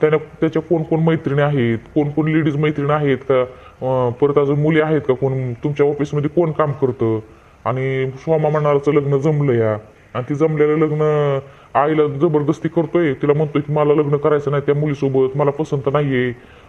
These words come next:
आणि ऑफिसमधल्या कुठल्या तरी पोरीसोबत प्रेम करतोय." आला का नाही, काला का ह्याचं तोंड हाणावा चांगलं, हा? चिपलीन तोंड हाणावं का नाही ह्याचं, हा? आ, काय ला का, तुला शेरवरी सांगतो, तो माणूस अक्षरशः लय चांगला समजत होतो. आला का त्याचं आहे ना, पहिलं लग्न जी मोडलं होतं का नाही,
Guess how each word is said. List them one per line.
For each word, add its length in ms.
आणि 200
ऑफिसमधल्या 480
कुठल्या 260
तरी 80
पोरीसोबत 420
प्रेम 180
करतोय." 460
आला 120
का 120
नाही, 140
काला 160
का 80
ह्याचं 180
तोंड 260
हाणावा 280
चांगलं, 320
हा? 100
चिपलीन 300
तोंड 180
हाणावं 240
का 60
नाही 140
ह्याचं, 180
हा? 140
आ, 40
काय 280
ला 100
का, 200
तुला 220
शेरवरी 400
सांगतो, 320
तो 120
माणूस 340
अक्षरशः 400
लय 120
चांगला 320
समजत 220
होतो. 280
आला 140
का 100
त्याचं 240
आहे 100
ना, 180
पहिलं 360
लग्न 260
जी 100
मोडलं 220
होतं 160
का 100
नाही, 140